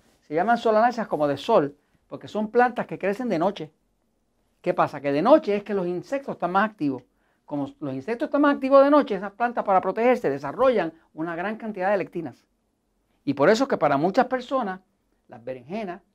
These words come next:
las papas y los pimientos, pues le causan artritis, porque son como venenosas,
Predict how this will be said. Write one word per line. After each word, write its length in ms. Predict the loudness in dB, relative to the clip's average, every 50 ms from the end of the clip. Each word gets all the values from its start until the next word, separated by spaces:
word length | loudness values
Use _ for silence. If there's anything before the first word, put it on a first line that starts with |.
| _ _ _ _ _
las 140 | -20 -20
papas 440 | -18 _ -4 -4 -4 -4 -4 -10 -10 -10
y 80 | -12
los 100 | -12 -10
pimientos, 560 | -4 -2 2 4 4 4 4 2 -4 -12 -12 _ _ _ _ _ _ _ _ _ _ _ _
pues 160 | -8 -6 -6
le 100 | -6 -6
causan 260 | -8 -8 -8 -6 -6
artritis, 400 | -6 -4 -2 -2 -4 -4 -6 -12 _ _ _ _ _ _ _
porque 160 | -12 -10 -6
son 120 | -6 -4 0
como 200 | 2 4 6 6
venenosas, 520 | 6 4 4 4 4 2 2 0 -10 -16